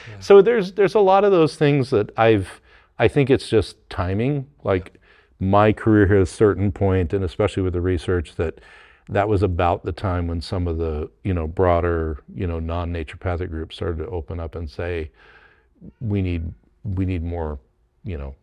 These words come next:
Speaker 2: more expertise and specialists, maybe even from outside of our profession here."
Speaker 1: And you, <laughs> and you've really, you really opened doors, and,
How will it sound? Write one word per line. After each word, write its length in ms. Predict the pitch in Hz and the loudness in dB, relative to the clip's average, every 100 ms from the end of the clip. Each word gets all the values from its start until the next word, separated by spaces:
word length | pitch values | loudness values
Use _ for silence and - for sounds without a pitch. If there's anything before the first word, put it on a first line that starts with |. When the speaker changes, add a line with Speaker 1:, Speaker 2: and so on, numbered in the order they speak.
| - | -14
Speaker 2:
more 280 | 98 87 73 | -8 -8 -8
expertise 720 | 78 - 90 - 92 80 - | -12 -14 -14 -10 -10 -10 -10
and 120 | 87 | -12
specialists, 640 | 80 87 80 95 92 - - _ - | -10 -12 -12 -8 -10 -10 -20 _ -10
maybe 300 | 78 80 80 | -8 -8 -10
even 280 | 80 85 76 | -12 -12 -14
from 220 | - 80 | -10 -10
outside 400 | 80 - 85 82 | -10 -12 -12 -10
of 100 | 80 | -8
our 140 | 92 | -10
profession 600 | - - 107 101 - 85 | -10 -12 -10 -10 -10 -8
here." 220 | 90 87 - - - | -6 -8 -12 -20 -10
Speaker 1:
And 120 | 127 | 2
you, 420 | 139 - - - 143 | 2 2 -6 -14 -6
<laughs> 40 | |
and 160 | 156 147 | -2 -2
you've 200 | 131 127 | -2 0
really, 300 | 185 147 117 | 0 0 -2
you 220 | 127 127 | -6 -4
really 320 | 135 170 120 | -2 -2 -2
opened 360 | 120 - 107 95 | -4 -6 -8 -6
doors, 480 | 120 113 104 95 110 | -4 -4 -6 -6 -6
and, 220 | 101 | -6